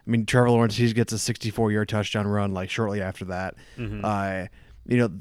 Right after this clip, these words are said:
Speaker 1: but we hurt ourselves in the blocked, uh, the blocked punt attempt. You know, rou-,
Speaker 2: Mm-hmm.
Speaker 1: roughing the kicker, that's fifteen yards. There's, uh, you know, fifteen yards and a first down. Um, you know, just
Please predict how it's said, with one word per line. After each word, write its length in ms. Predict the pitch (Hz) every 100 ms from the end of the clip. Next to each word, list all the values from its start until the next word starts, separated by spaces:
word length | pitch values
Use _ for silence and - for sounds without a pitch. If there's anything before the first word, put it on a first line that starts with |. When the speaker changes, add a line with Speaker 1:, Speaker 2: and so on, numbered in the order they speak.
| - _ -
Speaker 1:
but 140 | 139 143
we 160 | 135
hurt 220 | 131 156
ourselves 440 | 143 131 147 139 127
in 80 | 117
the 40 |
blocked, 360 | 104 113 127 -
uh, 180 | 120 98 - _
the 80 | 123
blocked 380 | 107 117 123 -
punt 200 | - 123
attempt. 520 | 107 - 101 107 - - - _
You 100 | 104
know, 40 | 107
rou-, 100 | 117
Speaker 2:
Mm-hmm. 120 | 113
Speaker 1:
roughing 240 | 120 120 127
the 100 | 123
kicker, 300 | - 117 117
that's 140 | 113
fifteen 360 | - 120 - 120
yards. 400 | 113 107 104 107
There's, 340 | 107 107 101
uh, 340 | 107 101 90 90 _ _ _ _ _ _ -
you 80 |
know, 60 | 57 - -
fifteen 360 | - 127 131 120
yards 220 | 113 110
and 80 | 110
a 20 |
first 260 | 107 110 -
down. 460 | 107 101 104 101 - _ _ _ -
Um, 540 | 127 120 113 104 92 - _ _ _ _ _ _ _ - _
you 80 | 120
know, 160 | 110 101
just 280 | 101 -